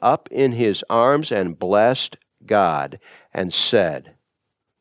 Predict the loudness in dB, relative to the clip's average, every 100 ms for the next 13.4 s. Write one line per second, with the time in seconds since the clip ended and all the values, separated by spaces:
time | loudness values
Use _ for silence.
0 | _ _ _ _ _ _ _ _ _ _
1 | _ -6 -4 0 2 2 0 -2 -2 2
2 | 2 2 0 -2 -2 -6 -4 -4 -6 -6
3 | -2 -2 -2 -6 -6 -12 -20 -16 -16 -16
4 | -18 -20 -20 _ -20 -20 -20 _ -4 0
5 | 0 2 2 2 -2 -8 -2 2 4 2
6 | 0 -4 -16 _ _ _ -2 2 4 4
7 | 2 2 2 2 0 2 2 2 0 0
8 | -2 -2 -2 -2 -2 -2 -6 -8 -8 -2
9 | 0 2 0 -4 -4 -4 -2 0 -2 -4
10 | -10 -8 -2 0 0 0 -2 -4 -4 -2
11 | 2 2 2 0 2 2 0 -2 0 0
12 | 0 0 0 -4 -4 -4 -2 0 -2 -2
13 | -6 -6 -6 -8